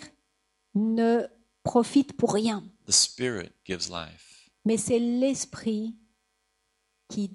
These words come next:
Speaker 1: donne la vie.
Speaker 2: And the words that I speak to you, they are spirit and they are life.
Speaker 1: Et ces paroles que je parle sont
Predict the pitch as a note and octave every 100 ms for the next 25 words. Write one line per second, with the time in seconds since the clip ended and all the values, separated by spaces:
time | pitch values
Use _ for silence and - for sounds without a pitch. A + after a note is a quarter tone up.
0 | F3+ G3+ A3 A#3+ B3+ B3+ B3+ _ _ _
1 | - F#3 F3+ G3 - F#2 F#2 G2 A#2+ A#2+
2 | A2 A2 - B2 A#2+ - E2+ E2 G2+ -
3 | F#2 F2 - - A#2+ F2 - - E2 D#2
4 | E2 E2 - D#2 D#2 E2 D#2 D#2 _ -
5 | A3+ G#3 A#3 A3 - A#3 B3+ B3+ D4 C#4+
6 | C#4+ A3 G3+ G3 A3+ B3 C4 C4 - -
7 | G#3 G#3